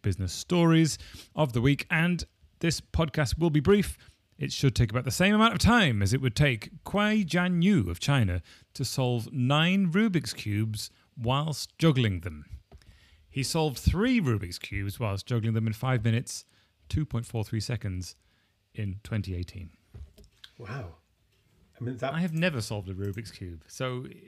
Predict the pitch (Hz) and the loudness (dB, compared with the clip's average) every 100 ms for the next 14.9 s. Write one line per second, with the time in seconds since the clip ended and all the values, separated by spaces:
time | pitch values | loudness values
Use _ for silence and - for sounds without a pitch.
0 | - _ _ _ _ - _ _ _ 156 | -20 _ _ _ _ -20 _ _ _ -18
1 | 165 151 135 131 135 120 - - 123 104 | -12 -12 -10 -8 -8 -6 -6 -2 -2 -2
2 | 113 98 90 - 78 - - 123 175 123 | -4 -6 -8 -12 -18 -20 -14 -8 -6 -6
3 | 85 - - - _ - 143 180 190 127 | -8 -16 -20 -20 _ -6 -4 -2 -2 0
4 | 151 202 - 170 131 156 170 139 110 104 | 0 0 0 -2 0 0 0 -2 -2 -2
5 | 104 113 117 151 - 113 120 131 - 120 | -4 -6 -4 -4 -4 -6 -4 -4 -6 -12
6 | 98 123 110 110 123 127 131 135 135 139 | -10 -8 -6 -8 -8 -4 -2 0 0 0
7 | 101 - 117 104 - _ - - - _ | -4 -8 -10 -10 -12 _ -20 -20 -20 _
8 | - - - 127 - 135 143 135 131 123 | -20 -20 -8 -8 -6 -4 0 0 0 -2
9 | 113 127 143 120 - 127 131 160 120 113 | -4 -6 -4 -6 -6 -4 -2 0 2 4
10 | 127 117 98 90 87 117 104 - 127 117 | 4 4 2 -2 -6 -6 -6 -4 0 0
11 | 107 110 98 - 113 92 - _ _ - | 0 -4 -8 -4 -6 -6 -12 _ _ -20
12 | - - 110 - - 117 101 98 - _ | -18 -10 -8 -8 -6 -4 -4 -6 -10 _
13 | 143 107 98 104 98 92 98 95 - 107 | -8 -6 -4 -4 -4 -4 -4 -6 -4 -4
14 | 90 - 85 - - - - _ 110 | -4 -12 -16 -16 -16 -18 -20 _ -16